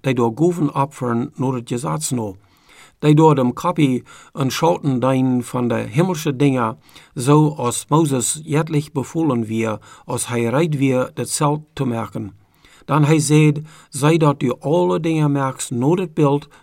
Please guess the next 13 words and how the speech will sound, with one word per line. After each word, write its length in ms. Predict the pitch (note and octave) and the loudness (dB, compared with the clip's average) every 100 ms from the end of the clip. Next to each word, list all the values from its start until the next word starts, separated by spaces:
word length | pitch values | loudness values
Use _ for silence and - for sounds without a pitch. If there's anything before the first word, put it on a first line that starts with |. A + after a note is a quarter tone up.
| - | -10
wat 240 | A#2 G#2 | -10 -4
die 200 | D3+ E3+ | -2 0
gewesen 480 | D3 C3 B2+ A#2+ G#2+ | 0 0 -2 -2 -4
wir 240 | G#2+ G#2 - | -6 -8 -8
op 200 | B2+ - | -8 -4
dem 140 | C#3+ | -6
Borg. 400 | A#2 G#2 G2 - _ _ _ _ _ _ _ - - | -6 -10 -14 -20 _ _ _ _ _ _ _ -20 -6
Aber 200 | D#3 D#3+ | 2 4
nu 140 | G3+ | 4
haft 340 | G3+ F#3 E3 - | 0 -4 -8 -2
hij 280 | D3 C#3+ | 0 0
een 140 | C3+ A2+ | -4 -2
beter 340 | C#3+ F3+ D#3 | -2 -2 -4